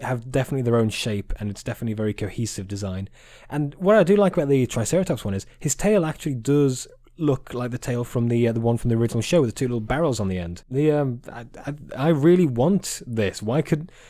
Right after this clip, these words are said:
who was working at, uh, Lionsgate and looked at these designs and said, "Nah, let's not have this. Let's have these awful messes that don't look anything like what we're originally trying to put across.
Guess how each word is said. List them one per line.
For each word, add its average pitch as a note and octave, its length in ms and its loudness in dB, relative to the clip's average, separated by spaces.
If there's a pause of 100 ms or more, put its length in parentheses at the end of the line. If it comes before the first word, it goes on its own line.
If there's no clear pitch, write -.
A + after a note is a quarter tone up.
(720)
who D#3+ 480 4 (500)
was D3 160 4
working E3+ 460 6
at, C#3+ 300 2
uh, B2+ 220 6
Lionsgate A#2+ 680 0
and C3+ 180 2
looked E3+ 240 2
at C#3 200 0
these D3 260 4
designs A2+ 320 0
and G#2 80 -12
said, A2+ 200 -2 (120)
"Nah, C3 420 6 (540)
let's A3+ 200 4
not A#3 500 4
have G#2 320 -4
this. F#2 360 -8 (240)
Let's B3+ 220 -2
have G#3 140 4
these D#3+ 220 4
awful G3 380 6
messes C3+ 480 4
that C3+ 260 0
don't E3 260 6
look D3+ 220 2 (240)
anything E3+ 600 4
like A#2+ 220 2
what A#2+ 160 -2
we're A#2+ 200 4
originally A#2 380 0
trying A2 280 -2
to G#2+ 80 -8
put A2 100 0
across. - 540 -2